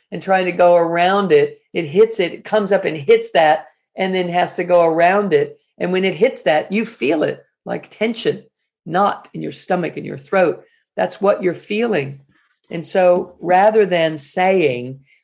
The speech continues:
"I just have to stay away from this person, I get sick in my stomach every time, every time I'm around them," instead of doing that, let's, let's lean in.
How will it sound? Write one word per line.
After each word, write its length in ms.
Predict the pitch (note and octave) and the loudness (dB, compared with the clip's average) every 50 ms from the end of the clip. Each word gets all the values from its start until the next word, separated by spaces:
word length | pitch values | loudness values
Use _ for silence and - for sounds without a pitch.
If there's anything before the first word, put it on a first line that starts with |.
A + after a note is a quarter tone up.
| _ _ | _ _
"I 100 | - F#3+ | -4 -4
just 120 | F#3+ F#3 | -4 -2
have 140 | F3+ E3 - | -4 -6 -6
to 60 | - | -8
stay 180 | C#3 - - D#3+ | -10 -4 -2 0
away 180 | D3+ D#3+ F3+ F3+ | 2 2 2 0
from 120 | - F3 | -2 -4
this 140 | D3+ C#3+ - | -8 -8 -6
person, 260 | - D#3+ D3 - D#3+ | -6 -6 -6 -6 -6
I 60 | D3 | -6
get 180 | D3 D#3 - - | -6 -6 -6 -8
sick 220 | - - F#3+ F#3 | -8 -6 -6 -6
in 100 | F3+ E3+ | -4 -6
my 100 | D#3+ D#3 | -6 -6
stomach 380 | D3 - - F3+ F#3 F#3 F3+ - | -8 -6 -6 -6 -4 -4 -4 -4
every 180 | D#3 D3+ D3+ | -6 -6 -6
time, 380 | D3 D#3+ D#3+ D#3 D#3+ D#3 D3 C#3 _ _ _ _ _ - | -6 -4 -4 -2 -2 -4 -4 -8 _ _ _ _ _ -6
every 120 | F#3 F#3+ | -4 -4
time 200 | F3+ F3+ F3 E3+ | -2 -2 -2 -2
I'm 140 | E3 E3 D#3+ | -2 -2 -2
around 360 | D#3 D3+ D#3 D#3+ F3 F#3+ F3+ | -2 0 0 0 0 -2 -4
them," 300 | D3 C3+ C3 C3+ C#3 - _ _ _ _ _ | -4 -6 -6 -8 -12 -16 _ _ _ _ _
instead 280 | F3+ D#3+ - - F3+ F3+ | -16 -10 -6 -4 -4 -4
of 100 | E3+ D#3+ | -4 0
doing 280 | F3 G#3 A3 A3 F#3+ | 2 4 4 4 4
that, 300 | E3 C#3+ C#3 D3 - - _ _ _ _ _ | 0 -2 -2 -4 -6 -10 _ _ _ _ _
let's, 640 | - E3+ F3+ F#3+ G3 F#3+ - - - - - - - _ _ _ | -2 0 2 2 2 0 -2 -6 -6 -8 -10 -12 -14 _ _ _
let's 320 | - E3 F3+ G#3 G3+ - - | -4 -2 0 0 0 -2 -4
lean 320 | G3 F#3+ F#3+ F#3 F3+ F3+ | -4 -2 0 0 0 0
in. 380 | F3+ F3 E3 D3 C3 A#2+ C3 | 0 0 0 -2 -4 -6 -10